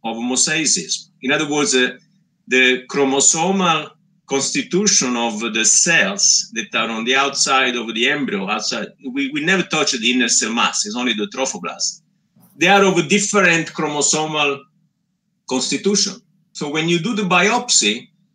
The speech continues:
it's almost inevitable that you may have in the biopsy cells that are normal, cells that are abnormal. Everything depends also on where you are going to do the biopsy. You may have a completely different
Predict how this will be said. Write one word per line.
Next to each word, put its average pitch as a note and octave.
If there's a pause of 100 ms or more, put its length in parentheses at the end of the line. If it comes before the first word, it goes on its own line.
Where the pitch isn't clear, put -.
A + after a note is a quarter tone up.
(140)
it's C#3
almost F#3
inevitable D#3 (340)
that -
you D#3+
may D3+
have C3+ (540)
in F#3
the F3+
biopsy B2 (440)
cells D3
that A#2+
are A#2+
normal, D#3+ (400)
cells C3+
that A#2
are A2
abnormal. C#3+ (580)
Everything D3
depends C3
also B2+
on A2+
where C#3+
you D3+
are D3
going D3
to C#3+
do C#3+
the C#3+
biopsy. C#3
You B2+
may C3
have A#2+
a G#2+
completely A#2+
different B2